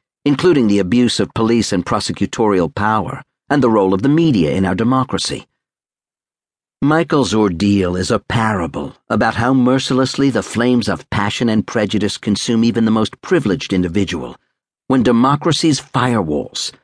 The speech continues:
police, prosecutors, the justice system, the press, give way to the clamoring of the mob.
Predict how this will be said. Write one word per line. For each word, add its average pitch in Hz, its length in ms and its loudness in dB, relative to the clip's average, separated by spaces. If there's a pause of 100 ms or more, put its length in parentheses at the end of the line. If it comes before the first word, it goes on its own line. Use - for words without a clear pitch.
(320)
police, 139 600 -2 (400)
prosecutors, - 840 -4 (280)
the 139 80 2
justice 143 560 0
system, - 520 -6 (420)
the 160 100 0
press, - 580 -2 (720)
give 127 220 2
way 127 280 4
to 95 140 -2
the 92 140 -2
clamoring 85 560 -2
of 85 100 -6
the 107 80 0
mob. 104 500 0